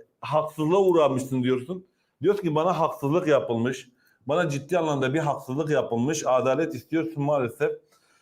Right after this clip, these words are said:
Soruşturma açıyorlar. Tamam sevgili izleyici, bu haberi de atlayalım. Evet. Sevgili dostlar, iki,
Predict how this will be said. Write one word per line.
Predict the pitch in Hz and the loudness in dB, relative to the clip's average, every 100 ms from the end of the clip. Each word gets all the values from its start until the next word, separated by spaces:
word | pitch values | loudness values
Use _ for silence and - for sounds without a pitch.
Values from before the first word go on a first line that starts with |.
| _ _ | _ _
Soruşturma | 139 143 139 147 156 | -2 -2 -2 0 0
açıyorlar. | 127 151 170 | 0 -2 0
Tamam | 226 233 165 | 0 0 0
sevgili | 196 185 | 0 0
izleyici, | 175 143 165 | 2 0 0
bu | 185 | 2
haberi | 170 175 170 | 2 0 2
de | |
atlayalım. | 156 - 143 139 170 - - _ _ _ _ _ _ _ _ _ _ _ _ _ | 2 2 2 2 2 -2 -12 _ _ _ _ _ _ _ _ _ _ _ _ _
Evet. | - 226 - - - - _ _ _ 92 - _ _ _ _ _ _ _ _ _ 80 | 2 2 2 -2 -10 -16 _ _ _ -20 -20 _ _ _ _ _ _ _ _ _ -8
Sevgili | - 151 185 | -2 0 2
dostlar, | 190 127 135 101 - 139 | 0 2 0 0 -6 -6
iki, | 127 196 180 185 - | -4 2 2 0 -10